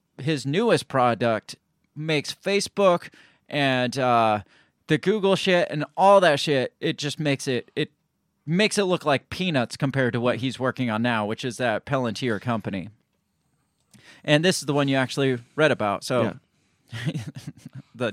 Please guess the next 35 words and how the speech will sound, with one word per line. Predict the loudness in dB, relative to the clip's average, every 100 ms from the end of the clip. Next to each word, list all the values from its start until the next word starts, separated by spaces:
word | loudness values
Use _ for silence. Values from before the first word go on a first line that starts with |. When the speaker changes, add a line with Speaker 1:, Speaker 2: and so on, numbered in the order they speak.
| -8
Speaker 1:
the | -8 0
ads | 2 2
that | 0 0
pop | 0 0
up | -2
on | -4 -4
this | -6
are | -6 -8 -8
gross. | -6 -6 -6 -16 -18 -20 -14 -6
Speaker 2:
<laughs> | -6 -4 -8 -8 -12 _ -14 -14 -16 -20
Speaker 1:
So | -6 2 4
this | 4 2
is, | 4 6 6 4 0 -6 -8 -10 -16 -20 _ _ -20 _ -10
I | -8 -6
don't | -6 -10 _
know. | -14 -12 -12 -12 -12
I |
can't | -12 -14 -14
read | -14 -12 -6
that | -6 -6
far. | -6 -4 -2
The | 4
Washington | 6 4 2 -4 -6 -6
Standard | -6 -6 -4 -2 -4 -2
dot | -4 -2
com. | -2 0 0 -4
It |
Speaker 2:
Okay. | -2
Speaker 1:
says, | 0 0 -4 _ _ _
yes. | 0 2 2 -2 _
Okay. | -2 0 0 -2
So | -2 -2
this | -2
one's | -2 -4
titled | 0 2 4 2